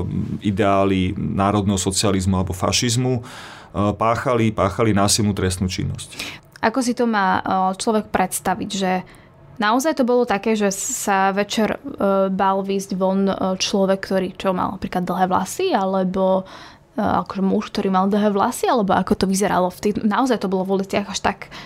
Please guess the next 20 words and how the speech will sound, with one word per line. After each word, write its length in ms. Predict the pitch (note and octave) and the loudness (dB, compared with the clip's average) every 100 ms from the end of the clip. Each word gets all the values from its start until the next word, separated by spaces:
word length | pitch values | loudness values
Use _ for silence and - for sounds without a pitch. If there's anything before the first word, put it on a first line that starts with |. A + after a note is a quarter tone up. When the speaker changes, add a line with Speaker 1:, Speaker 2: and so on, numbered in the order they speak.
| - - | -18 -6
Speaker 2:
až 80 | - | 0
tak 140 | G#3+ | 2
zle? 320 | G#3 G#3 G#4 - - | 4 4 2 -2 0
Speaker 1:
No, 240 | B2 A2+ | 2 2
m-, 260 | - G2+ F2+ - | 2 -2 -2 -4
môžem 340 | G#2+ A#2 D3 D3+ | 0 2 2 2
hovoriť 540 | A#2 C3 C#3 B2 - | 2 2 2 0 -2
ako 120 | G2 A#2+ | 0 2
zo 140 | G2+ | 2
svojej 240 | G2 C3+ C3 | 2 2 0
skúsenosti, 540 | - C3+ C#3+ C3 A#2 | 0 0 0 0 0
zo 80 | A2+ | 0
skúsenosti 640 | G2+ A2 - A2+ G#2+ - G2+ | 0 0 2 2 0 0 2
mojich 380 | F#2+ G#2+ G2 | 2 2 0
známych 400 | E2+ F#2+ G#2 A#2 | 0 2 2 0
kamarátov, 1040 | A2+ F2+ G#2 A2+ A#2 A#2 B2 A#2+ A#2+ A#2+ A#2 | 0 0 2 2 0 0 0 2 2 2 0
ktorí, 460 | - G2 G2 G2+ F#2+ | -4 0 2 2 2
keď 140 | F#2+ | 0
sme 140 | G2 F#2+ | 0 0
sa 260 | - F#2+ | 0 -2